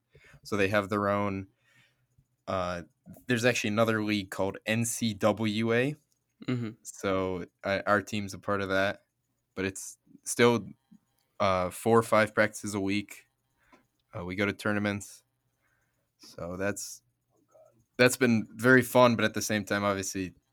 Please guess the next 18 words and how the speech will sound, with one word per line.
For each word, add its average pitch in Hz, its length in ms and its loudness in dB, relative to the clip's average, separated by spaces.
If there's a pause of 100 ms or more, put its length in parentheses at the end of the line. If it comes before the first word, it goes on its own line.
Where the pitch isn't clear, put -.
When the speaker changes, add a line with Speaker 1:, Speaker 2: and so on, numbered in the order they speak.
(260)
Speaker 1:
very 104 240 0
time 95 220 -4
consuming. 90 560 -12 (880)
But 90 280 -8 (960)
I 101 80 0
guess, 101 300 -2 (160)
and 110 240 2
any, 131 320 6
any 127 160 4
specifics 123 680 -2
you 117 80 0
want 110 140 0
me 113 60 -2
to, 110 220 -2 (920)
should - 220 -4
I 104 160 6
go 107 180 2
and 107 200 -2